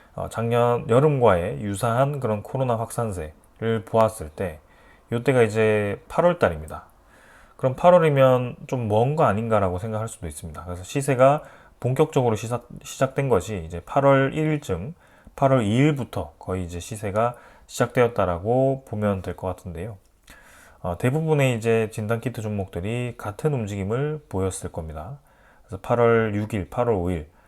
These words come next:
어, 팔월 이 일부터네요. 그래서, 어, 이 음봉을 주는 것도 굉장히 똑같습니다. 주가를 밀어 올리고 툭 떨어뜨린 다음에 그때부터 급등이 시작되거든요.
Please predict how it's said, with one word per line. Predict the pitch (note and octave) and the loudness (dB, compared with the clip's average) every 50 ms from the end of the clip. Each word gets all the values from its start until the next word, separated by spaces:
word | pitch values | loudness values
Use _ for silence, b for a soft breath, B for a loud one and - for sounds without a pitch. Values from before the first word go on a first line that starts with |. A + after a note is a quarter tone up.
| b b b b | b b b b
어, | - - - | -10 -10 -8
팔월 | - - C3 B2 B2 A2 | -4 -2 2 4 4 4
이 | G2+ | 4
일부터네요. | G#2+ A#2 A#2+ A#2 A#2 - - G2 E2 D#2 D#2 E2 A#2 C#3 - | 2 0 0 -2 -4 -6 -6 -6 -6 -6 -8 -10 -12 -12 -12
그래서, | G2 F#2+ - G2 G2 F#2+ B B B B B B B B | -8 -4 -2 -2 -2 -4 B B B B B B B B
어, | - F2+ E2+ E2 D#2+ - - | -8 -6 -6 -6 -6 -8 -6
이 | A2 A2+ A2+ - | -4 -4 -4 -2
음봉을 | C#3 C3+ B2+ C3+ C#3+ E3+ E3 D#3+ C#3 | 0 0 2 4 4 6 6 6 4
주는 | B2 B2 B2 A#2+ | 4 2 0 0
것도 | A2+ G#2+ G2+ - G2+ F#2 - | -2 -2 -2 -2 -4 -4 -4
굉장히 | - - C3 C3 B2+ G#2+ - | -4 -4 -2 -2 -2 -2 -4
똑같습니다. | - - - A#2+ - - G#2 F2 D#2 D#2 - - | -4 -4 -4 -6 -6 -6 -8 -8 -8 -10 -14 -14
주가를 | - - G2+ - A#2+ A2+ G#2+ G#2 G#2 G2 - | -12 -8 -2 0 0 2 2 0 -2 -2 -4
밀어 | - G#2+ A#2 B2 A#2+ | -4 -2 0 0 0
올리고 | B2 B2 A2 G2 E2+ E2+ E2+ - C#3+ E3+ B B B B B B | 2 2 0 0 0 -2 -2 -4 -4 -6 B B B B B B
툭 | - - D3 - _ _ _ _ _ | -12 -10 -10 -10 _ _ _ _ _
떨어뜨린 | - A#2+ C3+ D3 D3+ - D#3 D3+ C#3 B2+ | 0 2 2 2 2 2 2 0 2 4
다음에 | A#2 A2 G#2+ A2 B2 C3+ C#3+ C#3 | 4 4 4 4 2 -2 -2 -2
그때부터 | - C#3 C3+ - D3+ C#3+ A2 G2+ - - F#2+ - | 0 -2 0 2 2 0 0 -2 -4 -6 -4 -4
급등이 | - G2 - - G2+ G2 | -6 -8 -6 -4 -4 -4
시작되거든요. | F2+ - F2+ - - - E2 D#2 D#2 D2+ E2+ A#2 | -4 -6 -10 -10 -10 -10 -8 -8 -8 -8 -10 -10